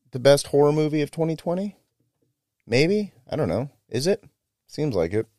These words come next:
I can't really think of another one off the top of my head. I can't even think of a fucking good movie from twenty twenty, can you?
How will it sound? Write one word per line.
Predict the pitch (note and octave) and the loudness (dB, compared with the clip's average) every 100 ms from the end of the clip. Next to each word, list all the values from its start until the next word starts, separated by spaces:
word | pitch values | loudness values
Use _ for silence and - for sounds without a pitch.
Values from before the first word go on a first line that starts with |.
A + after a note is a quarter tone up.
| _ _ - | _ _ -20
I | |
can't | - A#2 | -6 -2
really | F#2 G2 | 0 -2
think | A2 | -2
of | G2+ | -4
another | F2 A2 | -2 0
one | F#2 | 0
off | F2 E2 | -2 -6
the | - | -8
top | |
of | E2 | -8
my | D2+ | -6
head. | F2+ E2 - _ _ _ _ _ _ _ _ _ _ _ _ _ _ _ _ _ _ _ | -6 -6 -8 _ _ _ _ _ _ _ _ _ _ _ _ _ _ _ _ _ _ _
I | - | -6
can't | D#3+ C3+ | 2 4
even | G#2 F#2+ | 4 2
think | A#2 G#2 | 0 0
of | |
a | E2+ | -4
fucking | - A#2 A2 G2+ | 0 0 2 2
good | A2 | 2
movie | G#2 A2 D#3 F#2 | 4 2 2 0
from | F#2 | -4
twenty | F2+ G2 F2+ | -6 -4 -4
twenty, | G2 F2+ D#2+ | -4 -4 -4
can | F#2 | -4
you? | F2+ B2+ E3+ | -2 0 -2